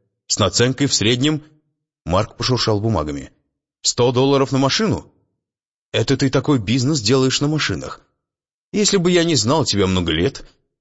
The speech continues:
точно решил бы, что по пять штук с машины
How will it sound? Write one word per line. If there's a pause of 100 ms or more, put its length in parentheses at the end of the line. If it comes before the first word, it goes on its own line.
(100)
точно
решил
бы,
что
по
пять
штук
с
машины